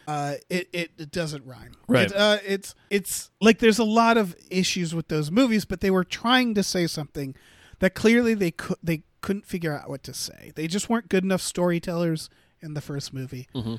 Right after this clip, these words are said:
Speaker 1: So we get to Jurassic World, and it is so much more upfront about what's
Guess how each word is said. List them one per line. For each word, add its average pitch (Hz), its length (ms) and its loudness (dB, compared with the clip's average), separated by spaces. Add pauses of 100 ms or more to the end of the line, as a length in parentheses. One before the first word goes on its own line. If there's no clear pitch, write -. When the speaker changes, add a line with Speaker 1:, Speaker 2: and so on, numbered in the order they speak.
(160)
Speaker 1:
So - 180 -2
we 185 100 4
get 240 200 2
to 226 100 -6
Jurassic 185 460 -2 (140)
World, 185 640 4
and 202 120 4
it 240 100 8
is 240 140 6
so - 460 2
much 269 280 -4
more 214 200 -2
upfront 156 840 -6 (240)
about 180 680 0
what's 170 360 -6